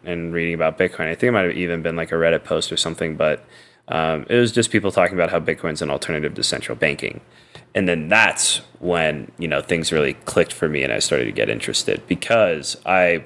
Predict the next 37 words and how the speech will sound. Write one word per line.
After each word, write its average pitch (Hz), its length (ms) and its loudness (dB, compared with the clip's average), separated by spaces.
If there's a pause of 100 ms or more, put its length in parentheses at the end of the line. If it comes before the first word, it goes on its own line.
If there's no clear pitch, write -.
was 78 140 -10
very, 101 440 4
I 101 80 2
was 101 160 2
always 120 240 4
very 107 200 2
critical 92 600 0
of 76 220 -6 (160)
central - 400 -6
banking, 87 540 0
and 67 140 -8
I 76 260 -2
thought 78 320 2
that 69 140 -10
the - 100 -10
system 82 340 -2
we're 73 140 -2
in 80 320 -2
was - 200 -6
totally, 78 420 -4
like, - 120 -16
fraudulent, 95 720 2
and 76 140 -8
it 73 40 -6
was 69 140 -4
totally 69 300 -2
ass 50 160 -4
backwards, 82 640 0
and 69 100 -8
it - 80 -10
creates - 300 -2
all 73 60 2
these - 140 -2
perverse 78 400 0
incentives, 82 540 0
and 60 160 -6
that's - 260 -2